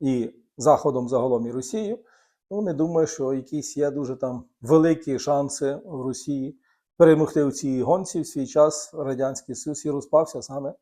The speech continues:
через це. Ну, і ціни на нафт-, на нафту. Ну, будемо сподіватися, що ці санкції, до речі, які вів Трамп, е, проти Роснефті і Лукойла, там же так чи інакше є ситуація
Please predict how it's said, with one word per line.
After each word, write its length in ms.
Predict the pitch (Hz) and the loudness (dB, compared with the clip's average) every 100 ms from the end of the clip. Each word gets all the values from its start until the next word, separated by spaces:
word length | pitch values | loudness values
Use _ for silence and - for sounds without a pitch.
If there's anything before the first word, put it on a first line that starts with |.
| _ _ _ | _ _ _
через 260 | - 147 143 | 0 0 4
це. 140 | 208 | 2
Ну, 100 | 226 | 4
і 80 | 165 | 0
ціни 200 | - 175 | 0 2
на 60 | 151 | 6
нафт-, 360 | 156 113 - - | 6 6 0 -8
на 140 | 156 | 2
нафту. 340 | 160 135 - 113 | 4 4 2 -12
Ну, 280 | 135 170 - _ | -10 -10 -14 _
будемо 240 | 147 160 | -6 -4
сподіватися, 500 | - 147 139 160 160 | -4 -2 4 4 4
що 400 | 131 - 139 131 131 _ | -8 -4 0 0 -4 _
ці 160 | - 156 | -4 2
санкції, 460 | 165 151 135 139 | 2 2 -2 -6
до 80 | 127 | 0
речі, 240 | 135 135 | 0 -2
які 200 | 120 - | -14 -10
вів 220 | 123 131 127 _ _ _ _ _ _ _ - | -8 -8 -10 _ _ _ _ _ _ _ 4
Трамп, 500 | 147 147 131 117 - - _ - - | 8 8 8 2 -8 -20 _ -20 -10
е, 480 | 147 127 123 120 110 - _ _ - | -4 0 0 0 -4 -8 _ _ 2
проти 480 | 143 139 135 123 | 4 4 0 -2
Роснефті 600 | 120 120 - 139 120 - | 0 -4 -4 -4 -4 -8
і 40 | 123 | -6
Лукойла, 500 | 127 120 185 190 156 | -4 4 4 6 4
там 240 | 135 127 | 4 -4
же 220 | 113 117 117 | -4 -10 -6
так 200 | 143 127 | -6 -6
чи 140 | - | -8
інакше 500 | 127 127 123 - 120 | -4 -4 -6 -12 -12
є 240 | 117 123 113 _ | -8 -8 -8 _
ситуація 720 | - 127 131 127 123 - 113 | -12 -6 -2 -2 -4 -10 -10